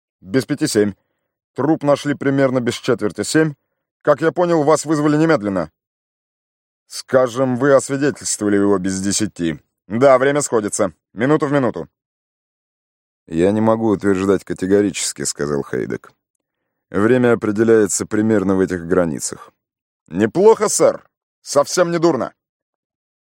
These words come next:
Я не раз и не два пытался вставить свое слово. «Часы у нас, знаете ли».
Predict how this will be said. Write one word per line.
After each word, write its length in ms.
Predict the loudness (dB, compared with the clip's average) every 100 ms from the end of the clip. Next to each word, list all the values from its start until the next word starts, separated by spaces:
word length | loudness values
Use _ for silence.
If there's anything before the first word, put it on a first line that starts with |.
| _ _
Я 300 | -6 0 2
не 160 | 2 4
раз 300 | 4 2 -2
и 80 | -4
не 100 | -2
два 300 | 2 2 2
пытался 560 | -2 -4 -2 -2 -6
вставить 500 | -6 -2 0 0 -2
свое 360 | -4 0 0 -2
слово. 560 | -4 -2 -2 -2 -6 -12 _ _ _ _ _ _
«Часы 600 | -10 -4 -2 0 2 4
у 140 | 4
нас, 240 | 2 2 0
знаете 720 | -2 0 0 0 -2 -2 -2
ли». 300 | 0 0 0